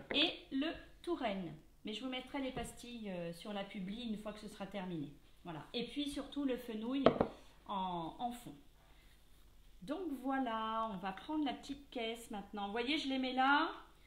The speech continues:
Et puis tout de suite après, je vais les, je vais les laver. Et si jamais ils avaient séché, eh bien écoutez, je prends mon petit pinceau net. Alors, ma petite caisse à vin.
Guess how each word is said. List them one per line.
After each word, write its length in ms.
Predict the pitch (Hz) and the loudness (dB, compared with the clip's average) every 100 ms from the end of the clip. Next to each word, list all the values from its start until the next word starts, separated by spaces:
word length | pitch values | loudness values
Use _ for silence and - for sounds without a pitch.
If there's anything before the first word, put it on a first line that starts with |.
| - - - | -20 -18 -8
Et 120 | 254 | -6
puis 220 | - 269 | -4 -6
tout 120 | 269 | -6
de 60 | 254 | -4
suite 200 | 294 277 | -4 -2
après, 320 | 226 - 262 | -2 0 -2
je 100 | 262 | -2
vais 100 | 214 | -4
les, 300 | 208 196 185 | -2 -2 -2
je 80 | 180 | -2
vais 100 | 214 | -4
les 120 | 214 | -4
laver. 440 | 196 165 165 220 - - - - | -2 -2 -4 -8 -12 -18 -12 -6
Et 100 | 220 | -4
si 300 | - 320 285 | 0 0 2
jamais 460 | 262 269 277 269 | 4 4 2 0
ils 60 | 247 | -2
avaient 160 | 214 208 | -4 -6
séché, 640 | 214 185 - 185 196 - - - - - - - - - | -6 -6 -4 -4 -6 -10 -12 -20 -20 -20 -20 -20 -20 -12
eh 60 | |
bien 140 | 165 160 | -6 -6
écoutez, 420 | 151 - 196 - | -8 -8 -8 -8
je 120 | - 160 | -10 -8
prends 240 | - 254 | -6 -4
mon 140 | 226 | -2
petit 180 | 156 - | -4 -6
pinceau 320 | - 277 277 | -4 -4 -2
net. 80 | 160 - - - - - - - - - 370 415 | -6 -6 -14 -18 -20 -20 -20 -20 -20 2 4 6
Alors, 220 | 285 226 | 6 6
ma 140 | 269 | 4
petite 340 | 349 - 349 - | 2 2 0 2
caisse 260 | 381 381 | -2 0
à 60 | 339 | 0
vin. 220 | 269 214 | 0 -2